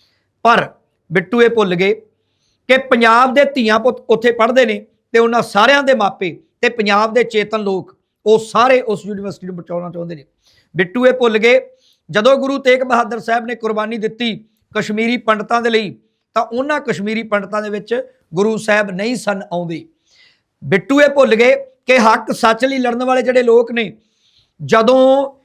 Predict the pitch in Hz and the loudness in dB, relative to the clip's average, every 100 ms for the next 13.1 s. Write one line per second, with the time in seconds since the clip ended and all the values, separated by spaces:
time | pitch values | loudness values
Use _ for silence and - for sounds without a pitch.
0 | _ - 135 190 202 240 294 294 285 285 | _ -16 0 4 4 4 2 2 0 0
1 | 269 262 262 262 233 139 _ _ _ _ | 2 4 2 0 -8 -10 _ _ _ _
2 | - 202 208 220 208 214 220 226 226 190 | -4 0 0 0 0 -2 -4 -6 -4 -2
3 | 185 196 214 220 - _ - 208 - 254 | 2 4 2 -2 -12 _ -2 -2 -2 -4
4 | 254 220 220 220 240 208 _ 160 214 175 | -2 -4 -2 -4 -6 -10 _ -12 -6 -4
5 | 240 214 202 208 180 170 180 - 147 _ | -4 -6 -8 -14 -10 -10 -10 -14 -20 _
6 | _ _ _ _ _ _ 143 196 220 302 | _ _ _ _ _ _ -2 0 2 4
7 | 302 294 277 226 233 262 - _ _ _ | 4 4 0 2 0 -2 -8 _ _ _
8 | _ 247 202 254 285 269 254 254 _ _ | _ -2 0 2 4 2 0 -6 _ _
9 | _ _ _ _ _ _ - 220 226 226 | _ _ _ _ _ _ -2 0 0 -4
10 | 269 262 254 269 - 233 233 254 269 262 | -2 -2 -2 -4 -4 -2 -2 -6 -6 -6
11 | 226 220 214 202 247 226 240 240 202 208 | -8 -4 -4 -2 -2 2 2 2 -4 -2
12 | 233 240 226 202 202 233 202 185 247 226 | -2 0 -2 0 0 0 -4 0 2 2